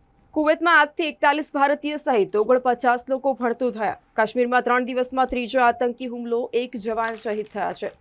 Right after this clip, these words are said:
અગ્નિકાંડના ઓગણીસમા દિવસે ગુજરાત સરકારે કહ્યું, "ગમે તેવું ચમરબંધી હશે, છોડીશું નહીં."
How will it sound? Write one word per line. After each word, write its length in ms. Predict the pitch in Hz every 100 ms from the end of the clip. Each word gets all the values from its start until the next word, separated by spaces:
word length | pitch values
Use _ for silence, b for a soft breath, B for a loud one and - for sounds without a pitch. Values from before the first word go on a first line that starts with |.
| -
અગ્નિકાંડના 680 | 262 294 370 359 359 359 370
ઓગણીસમા 400 | 349 359 349 339
દિવસે 320 | 330 320 254
ગુજરાત 400 | 247 262 302 311
સરકારે 360 | 311 311 311
કહ્યું, 360 | 302 294 285 294
"ગમે 260 | 269 269 277
તેવું 360 | 285 277 294
ચમરબંધી 640 | - 285 294 262 285 269 277
હશે, 360 | 202 202 180
છોડીશું 520 | - 254 285 294 247
નહીં." 280 | 190 190 160